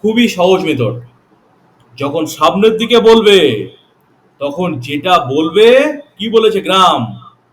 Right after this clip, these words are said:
এই গ্রাম, তার ঠিক পেছনে ডেসিমেল দিয়ে দেবে, এখানে পয়েন্ট হয়ে যাবে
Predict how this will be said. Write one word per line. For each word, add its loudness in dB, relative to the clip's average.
এই -12
গ্রাম, -4
তার -4
ঠিক -4
পেছনে -8
ডেসিমেল -10
দিয়ে -16
দেবে, -20
এখানে -20
পয়েন্ট -16
হয়ে -14
যাবে -16